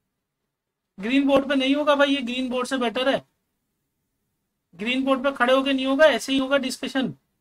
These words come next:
और मुझे लगता है ये ज्यादा effective है। बाकी बच्चे अपनी राय share करो, क्या green board पे जाने की आवश्यकता है क्या खड़े होके, या ये तरीका better है? बोलो भाई बच्चों,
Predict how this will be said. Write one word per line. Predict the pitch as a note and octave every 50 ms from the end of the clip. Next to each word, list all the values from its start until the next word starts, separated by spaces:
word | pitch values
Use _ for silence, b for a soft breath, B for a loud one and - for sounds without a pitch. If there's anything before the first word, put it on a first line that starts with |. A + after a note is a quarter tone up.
| _ _ _ _ _ -
और | A3 G#3+
मुझे | G#3+ A3+ A#3+ C#4+
लगता | C#4 B3+ A#3 - C#4 C#4
है | C#4+
ये | C4+ C#4 C4+
ज्यादा | A#3+ B3+ B3 B3 B3+
effective | B3 A#3 - A#3+ A#3 - C4 B3+ B3 A#3 G3
है। | D3+ D3 - -
बाकी | F3+ G3+ G#3+ G#3+ C#4 C4+
बच्चे | A#3 A#3+ - - C4+
अपनी | C4 C4 C4+
राय | C4 A#3+ A#3+ B3+ B3
share | - C4+ C4 B3+ B3+
करो, | C4 G#3 G#3 C4 C4+ - _ _ _ _ _ _ _ _ _ _ _ _ _ _ _ _ _ _ _ _ _ _ _ _ _ -
क्या | B3+ C4 A3
green | A#3 A#3+ B3+ C4+ C4+
board | C4+ C4 C4 B3+
पे | C4+ C#4
जाने | C4+ B3 A#3+ B3 B3+
की | A#3+ C4+
आवश्यकता | B3 B3+ B3 B3+ C4+ C4+ - C#4
है | C4+
क्या | C#4 E4 D#4+
खड़े | D#4+ C#4 C4 C#4
होके, | C4+ C4+ C4 B3+ F3+ C#3+ - _ _ _ _ _ _ _ _ _ _ _ _ _ -
या | A3 B3
ये | C4 A#3+ A#3+ C4+ C4+
तरीका | C4+ C4 A#3+ B3 A#3+ B3+ A#3
better | A3 G#3+ G3+ G#3 G3+ F#3
है? | D#3 C3 C3+ _ _ _ _ _ _ _ _ _ _ _ _ _ _ _ _ _ _ _ _ _ _ _ _ _ _ _ _ _ _ _ _ _ _ _ _ _
बोलो | - G3 A3 A#3 C4+ C#4
भाई | D#4 D4+
बच्चों, | C4 C4 B3+ - C#4 C#4+ C#4+